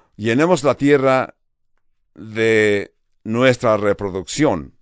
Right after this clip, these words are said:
reproducir. Esto es parte del propósito de Dios como seres humanos. El propósito de Dios que nos puso en la tierra es para, en parte, sojuzgar,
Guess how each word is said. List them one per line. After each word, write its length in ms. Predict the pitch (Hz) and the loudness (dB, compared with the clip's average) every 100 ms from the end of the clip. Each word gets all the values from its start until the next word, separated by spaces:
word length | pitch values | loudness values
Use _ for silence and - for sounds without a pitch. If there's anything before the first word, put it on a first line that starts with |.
| _ - | _ -12
reproducir. 760 | 104 101 98 90 80 98 85 _ - - _ _ _ - | -6 -6 -6 -8 -8 -10 -12 _ -20 -20 _ _ _ -2
Esto 260 | 151 170 | 0 0
es 100 | 165 | -4
parte 480 | - 151 143 151 139 | 0 2 2 2 0
del 260 | 123 123 101 | 2 -2 -2
propósito 760 | 117 98 113 117 117 104 107 | -6 -4 -4 -4 -4 -6 -6
de 140 | 95 95 | -4 -4
Dios 300 | 117 135 - | -2 -2 -2
como 280 | 110 101 98 | -8 -6 -4
seres 480 | 131 135 135 - - | -2 0 -2 -6 -10
humanos. 760 | 110 90 113 113 92 87 - - - - - | -10 -6 -2 0 -2 -6 -10 -18 -20 -14 -2
El 220 | 110 92 | -2 -2
propósito 720 | 117 107 143 165 175 165 160 | -2 0 0 2 0 0 0
de 100 | 139 | 0
Dios 240 | 131 135 | 2 0
que 140 | - 120 | 0 -4
nos 100 | 107 | -4
puso 280 | 123 127 120 | -6 -4 -2
en 40 | |
la 100 | 104 | -2
tierra 280 | 127 127 123 | -2 -2 -2
es 100 | - | -2
para, 460 | 110 101 98 92 _ | -2 0 0 -4 _
en 240 | - 113 101 | -8 -6 -6
parte, 640 | - 160 175 170 160 175 _ _ _ _ _ _ _ _ | 0 0 0 -6 -6 -8 _ _ _ _ _ _ _ _
sojuzgar, 880 | - - 131 113 113 104 139 156 | -12 0 0 0 -4 -2 0 0